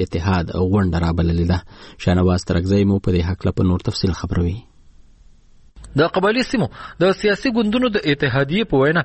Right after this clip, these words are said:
Speaker 2: چې هغوی د قبایلي سیمو د راتلونکي حیثیت په اړه د راتلونکي تګلارې لپاره پېښور کې یوه غونډه رابللې. دغه غونډه کې به ویل کیږي چې ګنې د فاټا حیثیت کې بدلون راوستو لپاره په راتلونکي کې باید کوم رقم ګامونه پورته کړی شي. د سیاسي ګوندونو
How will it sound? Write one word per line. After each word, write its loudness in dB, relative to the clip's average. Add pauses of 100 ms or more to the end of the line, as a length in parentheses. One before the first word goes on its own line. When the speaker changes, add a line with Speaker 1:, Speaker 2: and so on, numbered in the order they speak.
(140)
Speaker 2:
چې 0
هغوی 0
د -2
قبایلي 0
سیمو -4
د 4
راتلونکي -2
حیثیت -2
په -6
اړه 2 (120)
د 2
راتلونکي -2 (100)
تګلارې 0
لپاره 0 (160)
پېښور 2
کې -2
یوه 4
غونډه 0 (160)
رابللې. 0 (300)
دغه 2
غونډه 0
کې 0
به 4
ویل 0
کیږي 0 (200)
چې 0
ګنې 0
د 0
فاټا 0 (100)
حیثیت -2
کې 0
بدلون 2
راوستو 0
لپاره 0
په 0
راتلونکي -2
کې -2 (380)
باید -2
کوم 2
رقم -6 (320)
ګامونه 2
پورته 0
کړی -2
شي. -12 (320)
د 2 (140)
سیاسي 0
ګوندونو 0